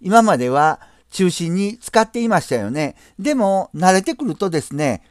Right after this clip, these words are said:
ここにジーセブンを入れるとかいうのが今でできたわけですね。そして、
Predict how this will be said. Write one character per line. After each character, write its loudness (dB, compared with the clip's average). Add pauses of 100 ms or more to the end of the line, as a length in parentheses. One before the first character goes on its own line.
こ -6
こ 0
に -4
ジ -4
ー -2
セ 2
ブ -2
ン -4
を 0
入 -2
れ 4
る -4
と -6
か -2
い -2
う -2
の -4
が 2 (280)
今 4
で -2
で 0
き -16
た -2
わ -2
け -6
で -4
す -10
ね。 -2 (140)
そ -4
し -14
て、 2